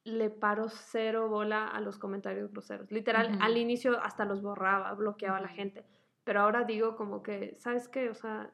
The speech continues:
Speaker 1: no, no importa. O sea, me he dado cuenta que la gente que me sigue se encarga de insultar a esa persona de
Speaker 2: Ajá.
Speaker 1: vuelta.
Speaker 2: Eso también he visto.
Speaker 1: Lo, lo dejo ahí y ya, de
Speaker 2: Ajá.
Speaker 1: verdad,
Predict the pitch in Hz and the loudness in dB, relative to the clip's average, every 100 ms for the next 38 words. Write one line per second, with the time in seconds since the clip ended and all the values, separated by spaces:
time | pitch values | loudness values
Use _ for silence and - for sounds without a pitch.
0 | - 247 247 262 269 277 277 - 247 277 | -12 -10 -8 -6 0 0 0 0 0 0
1 | 262 262 269 277 277 285 240 208 220 220 | 6 10 10 8 4 2 2 0 0 -2
2 | - 254 254 254 220 214 233 233 214 226 | 0 2 2 2 2 4 4 4 0 2
3 | 214 214 214 214 196 208 220 - 226 214 | 2 2 0 0 -4 -4 -4 0 0 2
4 | - - 269 254 240 220 240 240 214 196 | 0 2 6 8 10 10 8 6 0 -4
5 | - - 302 330 294 254 277 254 262 294 | -6 0 2 4 2 2 0 2 0 0
6 | 247 240 233 233 247 254 269 294 294 320 | 2 4 4 6 6 6 4 2 4 2
7 | 330 - 247 233 226 311 330 262 220 220 | 0 0 0 0 0 2 2 4 4 4
8 | 247 | 4